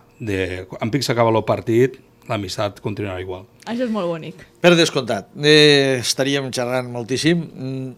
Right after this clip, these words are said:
Speaker 3: avui ens hem saltat tots els protocols, hem començat, evidentment, per aquest partidàs que tenim, eh, diumenge a les cinc de la tarda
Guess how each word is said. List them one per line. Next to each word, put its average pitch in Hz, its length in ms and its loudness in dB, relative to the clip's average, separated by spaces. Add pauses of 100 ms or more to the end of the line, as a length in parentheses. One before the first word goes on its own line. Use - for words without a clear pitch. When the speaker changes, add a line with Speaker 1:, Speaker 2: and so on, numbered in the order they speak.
Speaker 3:
avui 143 200 0
ens 135 140 -2
hem 127 120 0
saltat 127 320 0
tots 123 160 -4
els 123 100 -2
protocols, 139 440 2
hem 127 120 -2
començat, 113 380 -4
evidentment, 113 480 -4
per 113 100 -8
aquest 113 260 -4
partidàs 120 520 -4
que 120 80 -10
tenim, 117 360 -6
eh, 104 680 -6 (720)
diumenge 131 600 2 (140)
a 123 140 -2
les 120 160 -2
cinc 139 180 -4
de 131 80 0
la 127 120 0
tarda 175 360 6